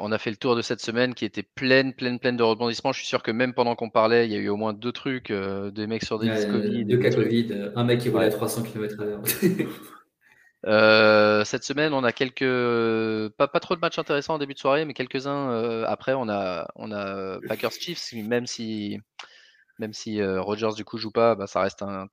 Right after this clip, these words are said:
Speaker 1: un match intéressant. Les Chiefs, d'ailleurs, on disait, heu, j'avais regardé leur calendrier la semaine dernière, vu qu'ils ont la N F C East et ils ont la heu, je sais plus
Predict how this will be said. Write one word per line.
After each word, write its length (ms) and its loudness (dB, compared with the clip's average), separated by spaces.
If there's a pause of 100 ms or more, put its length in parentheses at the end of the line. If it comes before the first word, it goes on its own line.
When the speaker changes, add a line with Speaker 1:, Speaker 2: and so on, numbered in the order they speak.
Speaker 1:
un 80 -8
match 180 -10
intéressant. 440 -8 (180)
Les 120 0
Chiefs, 220 -2
d'ailleurs, 280 10
on 120 2
disait, 400 2
heu, 520 -2
j'avais 200 0
regardé 240 2
leur 140 2
calendrier 320 2
la 100 4
semaine 180 -6
dernière, 200 0
vu 120 -4
qu'ils 180 -6
ont 40 2
la 120 8
N 140 2
F 60 -4
C 140 -4
East 380 -10 (520)
et 200 0
ils 240 -4
ont 360 -4
la 1160 -2 (2250)
heu, 880 -12
je 140 -10
sais 140 -14
plus 220 -18